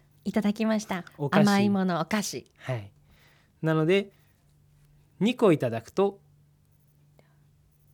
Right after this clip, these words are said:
Speaker 2: なんと言うでしょう？
Speaker 1: トゥ、トペンペ。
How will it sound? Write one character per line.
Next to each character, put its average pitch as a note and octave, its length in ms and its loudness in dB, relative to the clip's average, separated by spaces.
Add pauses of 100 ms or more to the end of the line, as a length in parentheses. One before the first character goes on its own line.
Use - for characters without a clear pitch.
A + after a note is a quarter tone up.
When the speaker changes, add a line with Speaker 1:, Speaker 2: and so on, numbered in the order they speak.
Speaker 2:
な C#3 160 -2
ん B2+ 60 -6
と A#2+ 100 -8
言 G#2 80 -8
う - 20 -12
で F2+ 80 -14
し - 100 -14
ょ - 60 -20
う？ - 20 -20 (2500)
Speaker 1:
ト D#4+ 100 0
ゥ、 D#4+ 220 2 (960)
ト B3+ 120 -2
ペ G#3+ 140 0
ン D3 60 -6
ペ。 - 140 -20